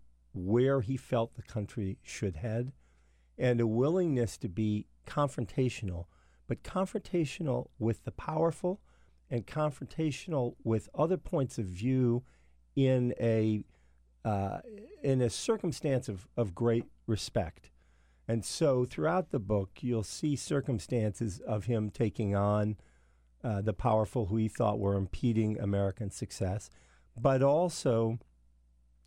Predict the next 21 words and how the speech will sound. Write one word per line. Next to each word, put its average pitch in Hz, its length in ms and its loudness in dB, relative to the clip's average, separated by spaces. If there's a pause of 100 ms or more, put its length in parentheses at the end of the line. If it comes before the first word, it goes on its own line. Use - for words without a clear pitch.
(220)
debating 123 760 2
audiences 117 720 0
with 95 160 -4
different 131 380 -2
views. 123 540 0 (400)
And 117 120 -2
he 170 160 0
was 165 220 2
exceptionally - 960 -2
direct 104 640 -2 (280)
in, 117 280 2 (100)
in 110 320 4
that 107 260 4
approach. - 640 0 (580)
That's 165 260 2
very 170 400 2
different 120 560 0
than 104 400 0 (100)
appearing 120 640 2
before 104 640 2 (480)
carefully, 113 760 2